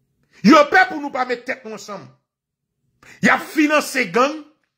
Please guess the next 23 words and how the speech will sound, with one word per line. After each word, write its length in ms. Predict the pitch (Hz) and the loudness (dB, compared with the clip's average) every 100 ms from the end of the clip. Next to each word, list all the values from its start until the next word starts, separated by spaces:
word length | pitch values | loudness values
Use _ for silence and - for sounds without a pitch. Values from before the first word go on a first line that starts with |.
| _ _ | _ _
Y 80 | - | -2
ap 120 | 262 - | -2 -2
finanse 400 | 294 285 - 254 | -2 -2 0 0
pati 320 | 262 240 240 | 0 -4 -8
politik 560 | 214 220 233 - 320 330 - _ _ _ _ _ _ _ _ _ _ _ _ _ _ _ _ _ _ _ | -4 -2 -2 -2 -2 -2 -18 _ _ _ _ _ _ _ _ _ _ _ _ _ _ _ _ _ _ _
kont 200 | 330 330 | 4 6
yon 180 | 320 330 | 4 4
lòt. 260 | 359 349 - _ _ _ _ _ _ _ - | 4 2 -2 _ _ _ _ _ _ _ -8
Yo 100 | 185 208 | -6 -6
pè 100 | 196 | -2
sa. 140 | 247 269 226 - _ _ _ _ _ _ _ | 2 2 -2 -10 _ _ _ _ _ _ _
Mwen 140 | 311 320 | -6 0
m 20 | |
ba 120 | 254 | 0
nou 100 | 220 | 0
garanti 320 | 208 208 202 - _ | 0 0 -2 -12 _
bon. 160 | 208 247 | 0 2
M 40 | |
pral 120 | 311 285 | 2 2
ba 120 | 220 | 0
nou 80 | 196 | -2
yon 100 | 175 | -2
garanti. 420 | 170 165 131 | -2 -2 -10